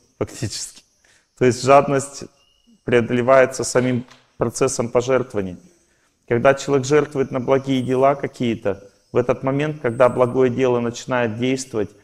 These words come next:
удача приходит в его жизнь, и те партнеры, которые должны его обмануть, он их видит. Это видение называется милость или удача.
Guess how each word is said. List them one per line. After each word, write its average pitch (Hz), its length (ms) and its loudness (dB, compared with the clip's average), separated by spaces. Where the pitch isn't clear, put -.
удача 131 420 4
приходит 123 520 -2
в - 40 -6
его 120 180 -2
жизнь, 123 520 -4
и 120 140 -2
те 127 160 0
партнеры, 127 560 0
которые 123 640 0
должны 120 380 0
его 123 320 0
обмануть, 127 520 -4
он 127 180 -2
их 127 140 -6
видит. 123 360 -2
Это - 180 0
видение 139 500 0
называется 123 960 2
милость 123 580 -2
или 110 160 0
удача. 113 580 2